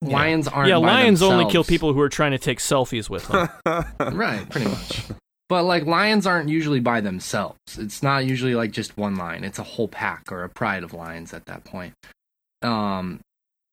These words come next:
Speaker 2: but, you know, in the off chance that you run across one. So in theory, I would like to face off against the shark instead of the lion because, you know, the sharks aren't gonna be generally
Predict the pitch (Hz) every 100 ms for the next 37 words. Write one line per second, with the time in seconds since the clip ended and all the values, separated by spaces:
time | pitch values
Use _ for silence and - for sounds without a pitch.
0 | _ _ 131 120 127 120 127 120 113 110
1 | - 110 110 - 110 98 - 87 87 85
2 | 82 95 92 87 - 104 90 - 98 85
3 | 85 - - - _ - 151 147 147 240
4 | 233 156 139 139 139 123 117 - 117 113
5 | 104 - 107 101 95 - 104 110 - 113
6 | 101 92 101 - 104 92 92 92 95 95
7 | 90 87 85 _ _ - 101 107 98 90
8 | 90 87 85 - - _ _ _ _ _
9 | _ _ 104 95 92 87 76 - 110 110
10 | - 113 101 - _ _ 107 104 104 101
11 | 95 92 - - _ _ _ 151 247 214
12 | 147 117